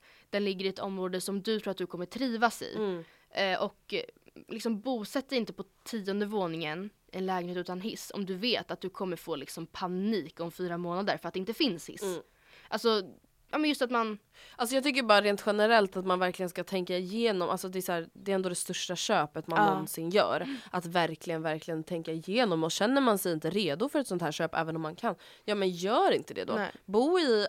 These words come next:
Speaker 2: alltså, andra hand eller första hand om man kan det, eller fortsätt bo hemma. Alltså, det är ju ingenting man behöver stressa, liksom.
Speaker 1: Nej, gud, det tycker jag inte man ska heller.
Speaker 2: Nej. Och så här, ja, om man inte har råd att köpa en lägenhet, vilket typ är väldigt, väldigt normalt.
Speaker 1: Ja.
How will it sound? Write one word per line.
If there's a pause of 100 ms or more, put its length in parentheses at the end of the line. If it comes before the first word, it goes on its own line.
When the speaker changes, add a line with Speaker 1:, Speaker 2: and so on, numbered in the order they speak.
(100)
Speaker 2:
alltså,
andra
hand
eller
första
hand
om
man
kan
det,
eller (140)
fortsätt
bo
hemma.
Alltså,
det
är
ju
ingenting
man
behöver
stressa,
liksom.
Speaker 1:
Nej,
gud,
det
tycker
jag
inte
man
ska
heller.
Speaker 2:
Nej. (160)
Och
så
här, (220)
ja, (160)
om
man
inte
har
råd
att
köpa
en
lägenhet,
vilket
typ
är
väldigt,
väldigt
normalt.
Speaker 1:
Ja.